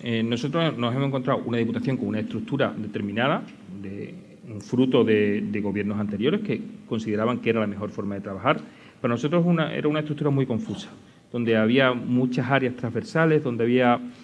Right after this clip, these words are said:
algunas áreas que no se sabían exactamente de quién dependían, cuando alguien llegaba a la Diputación a preguntar algo, en muchas ocasiones tenía que ir a tres departamentos distintos.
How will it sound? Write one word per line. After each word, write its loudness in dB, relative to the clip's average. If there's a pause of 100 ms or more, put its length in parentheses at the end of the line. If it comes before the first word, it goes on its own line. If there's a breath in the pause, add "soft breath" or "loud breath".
(260 loud breath)
algunas 6
áreas 6
que 2
no 4
se -2
sabían 0
exactamente -8
de -6
quién -4
dependían, 2 (400 loud breath)
cuando 6
alguien 6
llegaba 4
a 4
la 6
Diputación 0
a 0
preguntar -2
algo, 4
en 2
muchas 2
ocasiones 0
tenía 0
que -4
ir 4
a -2
tres -2
departamentos -2
distintos. -10